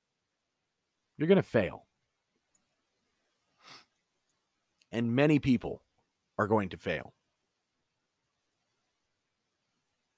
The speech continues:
Our faith is a historical faith.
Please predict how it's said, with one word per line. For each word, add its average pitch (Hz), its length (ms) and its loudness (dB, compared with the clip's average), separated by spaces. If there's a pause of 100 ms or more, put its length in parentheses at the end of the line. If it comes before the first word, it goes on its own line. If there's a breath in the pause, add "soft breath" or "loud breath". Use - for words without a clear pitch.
(2000)
Our 165 320 6
faith - 640 0 (1080)
is 107 180 -2
a 95 100 -2
historical - 1120 4 (420)
faith. - 600 -10